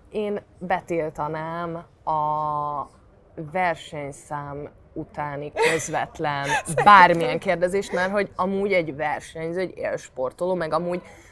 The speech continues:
Speaker 1: bárki, most nem tudom, egy koncert után is teljes
Speaker 2: Persze.
Speaker 1: extázisban vagy, és kérdezik,
Speaker 2: Persze.
Speaker 1: hogy, hogy „na és hogy vagy?”, és akkor nem tudom, vagy valamilyen kérdést tesznek fel, hát nem fogsz tudni úgy válaszolni, mint mondjuk amikor már lenyugszol, egy kicsit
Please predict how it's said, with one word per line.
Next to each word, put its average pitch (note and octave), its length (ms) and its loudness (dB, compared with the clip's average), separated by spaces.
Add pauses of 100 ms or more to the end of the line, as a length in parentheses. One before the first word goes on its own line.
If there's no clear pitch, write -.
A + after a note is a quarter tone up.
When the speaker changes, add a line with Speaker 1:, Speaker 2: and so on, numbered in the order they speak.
Speaker 1:
bárki, F3 680 2
most D#3 180 -10
nem G3 160 -2
tudom, D3+ 220 -8
egy D#3+ 140 -6
koncert F#3 480 -2
után C#3+ 360 -4
is D3+ 240 -10 (120)
teljes F#3+ 360 0
Speaker 2:
Persze. B3+ 140 6
Speaker 1:
extázisban F3 680 2
vagy, F3+ 80 0
és F3 160 -6
kérdezik, F#3+ 500 0
Speaker 2:
Persze. - 180 -6
Speaker 1:
hogy, D#3+ 160 -2 (380)
hogy F#3+ 120 0
„na C#4 180 8
és G#3+ 200 6
hogy A#3+ 240 2
vagy?”, B3 200 2
és A#3 180 -6
akkor F#3+ 240 -6
nem G#3+ 120 -2
tudom, E3+ 200 -4
vagy E3+ 140 -4
valamilyen E3+ 380 0
kérdést F3+ 340 -8
tesznek F3+ 260 -8
fel, G3+ 100 -2
hát F#3 140 -4
nem C#4 240 -2
fogsz - 260 -8
tudni E3 320 -6
úgy D#3+ 240 -4
válaszolni, D3 680 -4
mint D3+ 280 -10
mondjuk D3+ 300 -10
amikor D#3 380 -6
már D3 200 -10
lenyugszol, D#3+ 760 -6
egy C#3 140 -8
kicsit - 400 -10